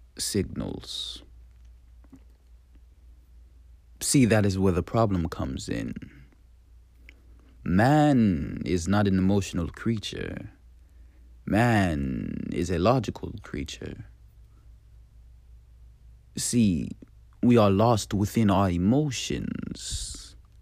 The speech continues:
We have no idea how to cope with our emotions. We were never taught this. This is not in our D N A. This is for the women to do. This is why you must find a woman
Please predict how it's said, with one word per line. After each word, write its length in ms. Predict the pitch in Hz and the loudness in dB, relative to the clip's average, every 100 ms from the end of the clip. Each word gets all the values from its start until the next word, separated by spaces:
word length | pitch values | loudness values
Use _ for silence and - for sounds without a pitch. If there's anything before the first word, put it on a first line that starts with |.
| - - - - - - - - | -20 -20 -20 -20 -20 -20 -20 -6
We 160 | 101 110 | 2 4
have 340 | 107 104 82 | 6 4 2
no 240 | 101 104 80 | 2 4 4
idea 800 | 92 90 80 - 123 151 92 73 | 2 0 -2 0 2 4 2 2
how 180 | 82 | -2
to 180 | 85 95 | -2 -6
cope 440 | - - 156 151 - | -8 -2 -2 0 -2
with 160 | 95 | -2
our 140 | 80 73 | -2 -2
emotions. 600 | 67 69 - - - - - - | -4 -6 -6 -8 -8 -8 -14 0
We 80 | 107 | 2
were 140 | 101 | 4
never 240 | 101 90 | 4 2
taught 400 | 92 - 131 123 - - | -4 -4 0 0 -2 -8
this. 360 | - - - - - | -8 -8 -10 -10 -10
This 180 | 104 95 | -2 0
is 160 | 101 90 | 0 2
not 180 | 101 92 | 0 2
in 160 | 92 | 0
our 140 | 80 85 | 0 -2
D 320 | 90 90 87 | -2 0 0
N 220 | 85 73 - | 0 -4 -2
A. 720 | 110 139 117 - - 50 - 107 - - - - - - - - | 0 2 2 0 -6 -8 -8 -10 -14 -20 -20 -20 -20 -20 -20 -2
This 160 | 117 | 0
is 140 | 113 - | 2 -2
for 240 | - 110 | 2 0
the 160 | 92 92 | 2 0
women 960 | 80 92 139 170 131 69 53 50 110 - - - - | 0 0 2 4 2 -2 -4 -8 -10 -16 -20 -20 -10
to 120 | - | -8
do. 220 | 95 80 - - - - - | -4 -4 -6 -10 -12 -14 -2
This 160 | 110 110 | 0 2
is 120 | 101 | 2
why 160 | 101 | 2
you 160 | 101 101 | 4 4
must 240 | 98 92 | 4 2
find 380 | - 107 104 92 - | -2 0 2 0 0
a 120 | 92 | -2
woman 920 | 82 92 110 101 139 92 - - - | 0 0 2 4 6 4 0 -8 -12